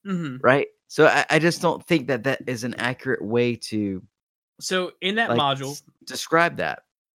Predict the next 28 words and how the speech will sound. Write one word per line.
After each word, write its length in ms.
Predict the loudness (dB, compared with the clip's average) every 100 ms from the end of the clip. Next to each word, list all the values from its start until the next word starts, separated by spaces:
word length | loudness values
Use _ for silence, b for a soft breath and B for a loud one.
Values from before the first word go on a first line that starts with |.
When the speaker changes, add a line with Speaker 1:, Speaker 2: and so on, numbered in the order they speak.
| _ 0
Speaker 1:
um, 200 | 2 4
in 120 | 4
that 140 | 4 4
module, 400 | 2 2 0 0
as 180 | 0
I 60 | 0
said, 180 | 0 2
I'm 80 | 2
not 120 | 4
trying 120 | 2
to 20 | 2
give 100 | -2
you 60 |
too 80 | -4 -10 _ _ _
much 140 | -12 -10
information 60 |
'cause 120 | -10 -10 _ _ _ _ _ 0
we're 80 |
Speaker 2:
No, 60 | 2
Speaker 1:
playing 20 |
Speaker 2:
no, 100 | 2
Speaker 1:
through 100 | 0
it 40 | -2
Speaker 2:
no. 60 |
Speaker 1:
right 100 | -4
now. 100 | -6
Speaker 2:
Don't, 360 | -2 -2 -2 4
don't, 260 | 4 4